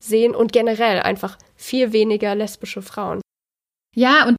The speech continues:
Speaker 2: das wollte ich vorhin noch sagen. Wir haben jetzt hier ja Serien drin bis sechs zweitausendneunzehn und ich glaube, dass sich da wahnsinnig viel tut. Also bei Netflix-Produktionen fallen mir zum Beispiel zwei coole, äh, schwule Pärchen
Speaker 1: Mhm.
Speaker 2: ein,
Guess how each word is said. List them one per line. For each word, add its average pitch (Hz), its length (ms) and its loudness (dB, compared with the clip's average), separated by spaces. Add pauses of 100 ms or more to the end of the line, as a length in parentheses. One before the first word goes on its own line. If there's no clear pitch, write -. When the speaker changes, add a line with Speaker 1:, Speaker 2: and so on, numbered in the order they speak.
Speaker 2:
das - 160 -10
wollte 247 160 0
ich 233 80 -6
vorhin 285 220 0
noch 226 100 -4
sagen. 196 240 -4
Wir 202 100 -2
haben 254 120 0
jetzt 254 140 0
hier 240 120 0
ja 214 120 2
Serien 240 400 0
drin 233 200 -2
bis 220 220 -4
sechs 214 420 -6
zweitausendneunzehn 220 1000 -2
und 220 80 0
ich 214 100 -6
glaube, 220 260 -2
dass 214 120 -6
sich 208 100 -14
da 196 200 -4
wahnsinnig 214 460 2
viel 190 200 -4
tut. 190 400 -6
Also 196 200 -2
bei 208 140 0
Netflix-Produktionen 240 1000 0
fallen 226 200 -2
mir 214 80 0
zum 220 120 -4
Beispiel 208 200 -6
zwei 214 400 -2 (340)
coole, 233 540 2
äh, 185 180 -4
schwule 214 280 2
Pärchen 170 440 -6
Speaker 1:
Mhm. 240 80 0
Speaker 2:
ein, 294 280 -2